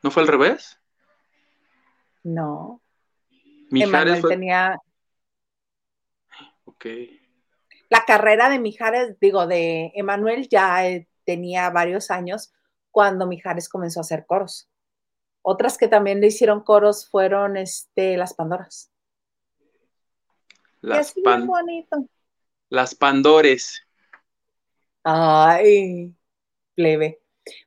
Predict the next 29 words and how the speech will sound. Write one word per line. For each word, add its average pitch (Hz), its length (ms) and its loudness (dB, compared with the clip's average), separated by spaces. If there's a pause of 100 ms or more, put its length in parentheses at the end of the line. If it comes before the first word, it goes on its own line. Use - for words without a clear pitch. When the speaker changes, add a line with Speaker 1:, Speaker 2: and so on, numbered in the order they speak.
Speaker 1:
Pues 440 240 6
ahí - 0 -
Speaker 2:
Bueno, 285 160 4
Speaker 1:
está, 262 220 -2
Speaker 2:
pues 294 140 -4
Speaker 1:
plebe. 254 160 -4
Speaker 2:
es-, - 240 -18 (500)
ay, 285 320 4
qué 277 180 8
bonito 240 560 4
está 196 360 0
todo 196 300 4
esto. 165 560 2 (260)
Mira, 240 240 4
Carla 277 260 2
Cabrera, 226 600 2 (420)
"Buenas 370 300 4
noches, 285 360 0
está - 200 2
muy 339 160 0
bueno 339 180 0
el 359 60 -10
programa 254 380 0
como 262 200 -2
siempre", 214 380 -6
y 175 60 -8
pone 175 200 -10
caritas 180 400 -10
sonrientes. 147 580 -12